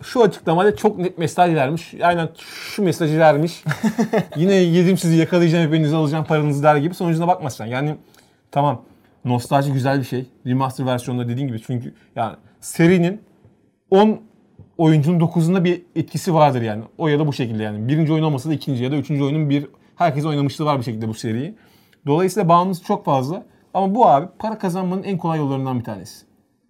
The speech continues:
Sen zaten yıllarca oyun motorunu geliştirmedin diye deli gibi eleştiri aldın. Şimdi üç tane beş tane yeni grafikle oyunu remaster olarak piyasaya sürme-, sürmenin derdine düşmüş durumdasın. Üstelik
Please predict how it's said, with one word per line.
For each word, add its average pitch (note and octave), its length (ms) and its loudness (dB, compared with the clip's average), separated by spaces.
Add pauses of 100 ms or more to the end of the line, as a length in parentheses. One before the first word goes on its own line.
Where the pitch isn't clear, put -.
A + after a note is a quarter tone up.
(400)
Sen G#3 260 -2
zaten G#3+ 220 -2
yıllarca G3 420 2
oyun A3 200 4
motorunu G3+ 320 2
geliştirmedin G3 580 2
diye G3 340 2 (360)
deli F3+ 220 4
gibi G3 140 4
eleştiri F#3+ 360 4
aldın. F3+ 240 8
Şimdi F#3+ 400 0 (460)
üç G3 160 -2
tane F#3 200 2
beş G3 140 4
tane F3+ 140 0
yeni F3+ 160 4
grafikle F#3 380 2
oyunu F3+ 260 4
remaster F3+ 340 0
olarak F#3 260 -2
piyasaya E3 280 0
sürme-, E3 420 -4
sürmenin D#3 360 -4
derdine C#3+ 280 2
düşmüş - 280 -10
durumdasın. B2+ 300 -6
Üstelik E3+ 300 -6